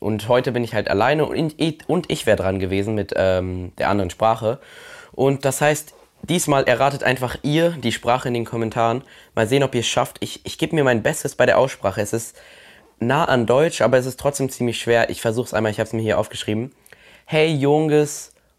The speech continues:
hoe gaat het? <laughs> Willkommen bei der erste Afl-, Aflevering van Filmreif. <laughs> Okay, erratet mal in den Kommentaren, was das sein könnte. Ich glaube, es ist relativ einfach, auch wenn ich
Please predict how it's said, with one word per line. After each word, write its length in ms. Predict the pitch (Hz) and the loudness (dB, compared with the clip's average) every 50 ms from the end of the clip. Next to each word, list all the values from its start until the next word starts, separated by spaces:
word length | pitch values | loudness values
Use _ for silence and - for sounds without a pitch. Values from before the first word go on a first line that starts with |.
| _ _ - | _ _ -2
hoe 640 | 131 131 135 143 147 143 143 143 139 139 131 127 - - - | 0 2 4 4 4 4 4 4 4 2 2 0 -4 -4 0
gaat 400 | 123 123 120 123 123 120 120 - - | 2 4 4 4 4 2 0 -4 -4
het? 480 | - 123 131 139 156 175 170 - - - - 151 - - - - - - | 0 0 2 2 0 -2 -6 -10 -12 -6 -6 -6 -4 -6 -8 -12 -14 -16
<laughs> 380 | - - - - - 160 - - | -18 -16 -16 -14 -14 -16 -14 -8
Willkommen 800 | - 107 123 135 160 160 - - 165 156 156 160 156 156 151 151 - - _ _ _ _ | -2 2 4 4 4 2 0 0 2 2 2 2 0 -2 -4 -6 -12 -20 _ _ _ _
bei 280 | 110 113 123 131 143 139 | 2 4 4 4 4 2
der 480 | 131 123 127 127 127 123 - - - | 2 2 2 2 2 2 0 0 0
erste 720 | 110 127 151 151 - - - - 143 139 139 135 127 - - _ _ _ _ _ | 0 0 0 -2 -6 -6 0 2 2 4 4 2 0 -2 -6 _ _ _ _ _
Afl-, 720 | - 110 123 139 - - - - - - 117 117 117 117 113 - | 2 2 2 2 -2 -8 -18 -18 -8 -6 -4 -4 -4 -4 -4 -2
Aflevering 1200 | - 127 147 - - - - 120 131 135 135 135 135 135 127 117 117 127 131 135 135 135 131 131 - _ _ _ _ | 0 0 0 -2 -8 -2 2 4 4 4 4 4 2 0 0 0 0 0 0 0 0 -2 -2 -4 -8 _ _ _ _
van 420 | - - - - 117 120 123 127 127 | -20 -20 -6 0 2 2 2 2 0
Filmreif. 600 | - - 120 113 117 110 92 90 85 82 80 - - - 107 - - - - | -2 0 2 2 2 4 2 0 0 0 -4 -6 -6 -8 -8 -8 -8 -10 -12
<laughs> 340 | - - - - - 175 - | -14 -12 -14 -12 -10 -10 -4
Okay, 280 | - 123 - 139 131 117 | -2 0 2 4 6 6
erratet 460 | 107 123 120 127 139 151 143 139 135 | 6 6 4 4 2 2 2 0 0
mal 140 | 143 131 127 | 2 2 2
in 60 | 131 | 2
den 80 | 127 117 | 0 -2
Kommentaren, 480 | - 135 127 123 117 135 131 131 123 | -2 -2 -2 -2 0 0 0 2 2
was 100 | 120 117 | 0 -2
das 120 | 127 117 107 | -2 -2 0
sein 260 | 113 113 123 123 120 | 2 2 2 2 2
könnte. 400 | - 117 110 110 117 113 110 - - - _ _ _ _ _ | 2 0 0 2 0 -2 -2 -4 -10 -20 _ _ _ _ _
Ich 120 | - - | -18 -2
glaube, 200 | - 147 156 156 | 2 2 2 2
es 140 | 151 147 - | 0 -4 -6
ist 260 | 135 - - - - _ - | -12 -14 -16 -18 -18 _ -4
relativ 460 | - 120 135 147 139 - 120 117 - - | -2 0 0 0 0 -2 -6 -8 -2 2
einfach, 400 | 117 123 131 - - - 123 - | 2 2 2 0 -2 -2 -2 2
auch 220 | - 117 110 117 | 2 2 2 2
wenn 140 | 117 117 117 | 0 0 0
ich 180 | 113 110 - | -2 -4 -8